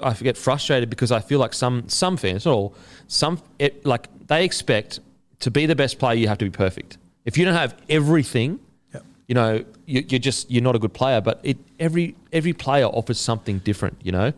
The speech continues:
Speaker 1: For example, you could nitpick Payne Haas's game. You could say line speed's not that great because he's a fucking giant. That's why.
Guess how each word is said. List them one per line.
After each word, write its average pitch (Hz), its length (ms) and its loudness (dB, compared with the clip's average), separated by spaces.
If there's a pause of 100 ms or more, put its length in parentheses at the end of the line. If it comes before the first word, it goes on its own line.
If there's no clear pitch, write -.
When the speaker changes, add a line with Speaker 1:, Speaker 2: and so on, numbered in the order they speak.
(540)
Speaker 1:
For 208 100 4
example, 180 460 0
you 190 120 2
could 143 160 0
nitpick 151 380 -2
Payne 151 240 2
Haas's - 320 0
game. 101 240 -4 (180)
You 131 100 0
could 143 100 0
say 143 200 2
line 151 300 2
speed's 123 300 -2
not 104 140 -4
that 90 140 0
great 90 220 0 (140)
because 127 160 -2
he's 156 120 2
a 156 40 -2
fucking 160 400 -2
giant. 131 400 0
That's - 220 -4
why. 120 380 0